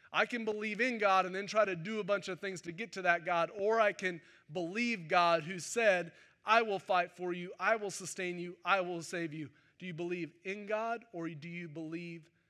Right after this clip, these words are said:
God? 'Cause if you believe God,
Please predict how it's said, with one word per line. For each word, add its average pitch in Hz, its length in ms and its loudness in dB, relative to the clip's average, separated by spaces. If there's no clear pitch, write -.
God? 131 320 -8
'Cause 147 120 -18
if 160 160 -12
you 165 80 -14
believe 170 480 -8
God, 143 400 -4